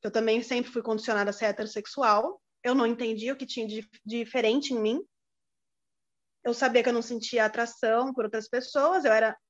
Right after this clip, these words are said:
por outros homens, né, na verdade, mas não conseguia aceitar que eu sentia atração por mulheres. Passei a adolescência inteira sem nem beijar, e isso me afetava muito, afetava muito minha autoestima,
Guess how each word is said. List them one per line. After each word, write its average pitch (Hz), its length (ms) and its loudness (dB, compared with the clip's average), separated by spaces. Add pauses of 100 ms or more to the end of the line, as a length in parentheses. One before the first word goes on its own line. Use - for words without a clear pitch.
(140)
por 220 120 -2
outros 233 240 -4
homens, 277 340 2
né, 226 160 0
na 233 80 -4
verdade, 202 540 0 (760)
mas 214 300 2
não 233 240 2
conseguia 240 420 0
aceitar 247 400 0
que 220 80 -4
eu 226 40 -6
sentia 220 500 -4 (200)
atração 214 460 -4
por 214 100 -6
mulheres. 220 880 0
Passei 233 240 0
a - 20 2
adolescência 254 520 2
inteira 277 340 4
sem 233 240 -2
nem 240 180 0
beijar, 247 560 4 (220)
e 247 160 2
isso 247 160 -2
me 277 80 2
afetava 269 400 2
muito, 277 300 4
afetava 233 400 -2
muito 269 240 -2
minha 247 100 0
autoestima, 262 720 -4